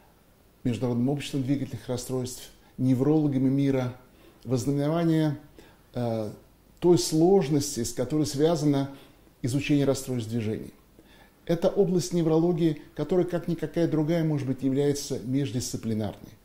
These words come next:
Изучение двигательных расстройств на современном уровне невозможно без привлечения наших коллег в области нейрофизиологии, нейровизуализации, экспериментальной нейробиологии, генетики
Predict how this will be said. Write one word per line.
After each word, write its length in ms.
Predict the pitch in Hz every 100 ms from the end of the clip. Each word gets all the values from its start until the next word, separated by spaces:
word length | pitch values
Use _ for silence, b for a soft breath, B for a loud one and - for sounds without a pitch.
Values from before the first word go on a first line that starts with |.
| b b
Изучение 400 | - 123 120 147
двигательных 420 | 135 151 135 131 127
расстройств 420 | 131 - 151 -
на 60 |
современном 500 | 135 135 139 135 131
уровне 360 | 147 139 135 127 B B
невозможно 800 | 127 131 127 147 143 123 131 123 B B
без 220 | 127 143
привлечения 680 | - 131 123 123 143 131 123
наших 340 | 123 117 127 -
коллег 360 | 120 123 123 - B -
в 80 |
области 320 | 113 117 - 113
нейрофизиологии, 1080 | 117 120 110 117 104 110 110 113 117 123 - b b -
нейровизуализации, 1160 | 123 123 113 113 120 117 101 110 101 - - - - B B B B -
экспериментальной 840 | - - 131 135 123 131 131 135 123
нейробиологии, 840 | 120 117 107 117 113 104 - - - b b
генетики 920 | 120 135 139 139 165 156 - - 110